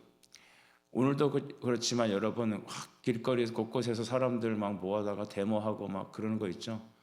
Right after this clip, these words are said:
저는 이 데모하는 것도 좀, 어, 어떻게 보면 민주시민사회에서 마땅히 어떻게 보면 있을 수도 있다고 생각합니다. 부당한 것, 즉 법에서 떠나가는 잘못된 것들에 대해서,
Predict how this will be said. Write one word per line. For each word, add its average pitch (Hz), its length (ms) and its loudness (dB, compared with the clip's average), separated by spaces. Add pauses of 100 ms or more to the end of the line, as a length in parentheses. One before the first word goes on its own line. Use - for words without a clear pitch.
(440)
저는 135 320 2
이 123 160 0
데모하는 131 420 2
것도 113 260 0
좀, 113 320 -2 (320)
어, - 120 -6
어떻게 120 240 -2
보면 110 280 2
민주시민사회에서 123 1160 2
마땅히 143 640 2 (100)
어떻게 131 320 0
보면 113 340 0 (200)
있을 104 260 -2
수도 - 220 -4
있다고 113 240 -4
생각합니다. 101 460 -6
부당한 123 520 2
것, 87 160 -4
즉 - 220 -6 (300)
법에서 139 500 2
떠나가는 139 480 2
잘못된 123 500 0
것들에 110 360 0
대해서, 95 520 -4